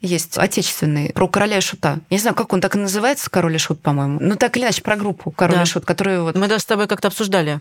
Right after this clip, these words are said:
Speaker 1: Да, вот вышел в этом году он. И там показан, даже если не хотите смотреть, но вас интересует фигура трикстера, вот зайдите хотя бы там пятнадцать минут первой серии, посмотрите, там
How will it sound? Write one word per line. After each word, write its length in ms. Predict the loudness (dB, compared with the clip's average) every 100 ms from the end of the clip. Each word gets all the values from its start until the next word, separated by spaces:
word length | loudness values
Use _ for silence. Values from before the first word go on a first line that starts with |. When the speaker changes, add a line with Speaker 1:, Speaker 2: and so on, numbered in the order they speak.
| 0
Speaker 1:
Да, 280 | 2 2 2
вот 140 | -2
вышел 280 | -4 -4 -4
в 40 |
этом 220 | -4 -2
году 240 | 0 0 0
он. 180 | 0 -2
И 180 | -4 -6
там 520 | -2 2 2 0 -2
показан, 760 | -2 0 2 2 -2 -4 -2
даже 260 | 0 0 0
если 800 | -2 -4 -2 -2 -2 0 2 0
не 120 | 0
хотите 340 | 0 -2 -2 -2
смотреть, 500 | 0 2 2 0 0
но 280 | 2 2
вас 220 | 2 0 0
интересует 420 | -2 0 0 0
фигура 320 | 0 0 0
трикстера, 440 | 0 -2 0 0
вот 220 | 2 0 -2
зайдите 440 | -2 0 0 -4 0
хотя 240 | 0 2
бы 100 | 0
там 280 | 0 0 -2
пятнадцать 340 | 0 0 0
минут 140 | -2 0
первой 320 | 0 2 0
серии, 340 | 2 0 0
посмотрите, 540 | -4 -2 0 2 0 0
там 380 | 2 0 -2